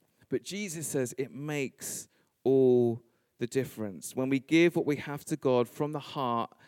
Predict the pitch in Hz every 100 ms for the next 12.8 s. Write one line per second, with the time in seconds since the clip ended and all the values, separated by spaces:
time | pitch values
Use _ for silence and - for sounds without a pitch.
0 | _ - 127 135 123 131 - 120 113 139
1 | 143 - 185 170 156 - 151 - 123 131
2 | - - - 143 139 139 127 127 127 120
3 | 113 120 127 113 - 95 95 - 87 117
4 | 123 - 139 123 123 113 104 101 - _
5 | _ _ - 113 110 - - 127 123 107
6 | 95 92 _ _ _ _ _ _ _ -
7 | 143 113 131 143 151 156 165 147 139 143
8 | 120 - - 117 - 156 127 98 95 _
9 | - - - - 127 - - 147 131 143
10 | 139 143 - - 123 - 120 113 131 123
11 | 104 - - - _ 107 104 104 107 -
12 | _ _ 113 110 107 98 78 -